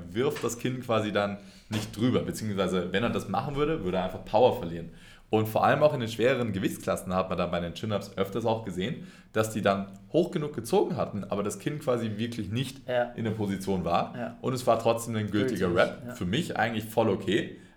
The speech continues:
Speaker 1: aber diese Regel muss dann wahrscheinlich auch nochmal evaluiert werden,
Speaker 2: Und
Speaker 1: ob's denn
Speaker 2: davor
Speaker 1: so
Speaker 2: hatten
Speaker 1: sinnvoll
Speaker 2: sie
Speaker 1: ist.
Speaker 2: dann eben auch ein paar nicht so gejudged.
Speaker 1: Genau.
Speaker 2: Und das ist halt dann, äh, schwierig gewesen. Und, ähm, das, ja,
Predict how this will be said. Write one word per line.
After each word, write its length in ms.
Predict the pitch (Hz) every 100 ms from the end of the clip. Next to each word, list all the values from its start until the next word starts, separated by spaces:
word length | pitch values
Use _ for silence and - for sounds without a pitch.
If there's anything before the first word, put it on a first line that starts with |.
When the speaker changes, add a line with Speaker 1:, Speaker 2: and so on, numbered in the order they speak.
| -
Speaker 1:
aber 180 | 101 113
diese 220 | 113 110
Regel 240 | 104 113
muss 200 | 110 110
dann 160 | 110 113
wahrscheinlich 340 | 98 104 98 95
auch 140 | 98
nochmal 260 | 98 95 95
evaluiert 460 | 92 90 87 90
werden, 260 | 92 92 95
Speaker 2:
Und 260 | 165 170 156
Speaker 1:
ob's 140 | 123
denn 80 | -
Speaker 2:
davor 140 | 156
Speaker 1:
so 20 |
Speaker 2:
hatten 140 | 156 156
Speaker 1:
sinnvoll 140 | -
Speaker 2:
sie 60 | 143
Speaker 1:
ist. 40 | 139
Speaker 2:
dann 140 | 135
eben 220 | 135 135
auch 240 | 123 135 135
ein 60 |
paar 220 | 131 131
nicht 360 | 143 156 185 185
so 160 | 123 117
gejudged. 500 | 117 123 131 139 131
Speaker 1:
Genau. 240 | 131 127
Speaker 2:
Und 80 | 85
das 220 | 151 147
ist 220 | 143 127
halt 260 | 131 127 131
dann, 240 | 135 135
äh, 260 | 127 131 131
schwierig 460 | - 143 127 120
gewesen. 600 | 123 120 131 131 139 139 139 - - - - -
Und, 520 | 120 123 120 117 120
ähm, 640 | 123 120 117 117 113 110 113
das, 460 | 123 120 - - -
ja, 200 | 117